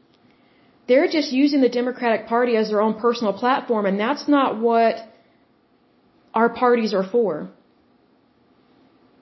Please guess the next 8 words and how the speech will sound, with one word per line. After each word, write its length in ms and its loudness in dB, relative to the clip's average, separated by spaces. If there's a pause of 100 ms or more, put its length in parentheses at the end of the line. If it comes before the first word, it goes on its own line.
(540)
Like, 100 -2
I 240 4
wouldn't 200 2
be 180 4
okay 260 -2
with 160 0
a 80 0
union 640 -4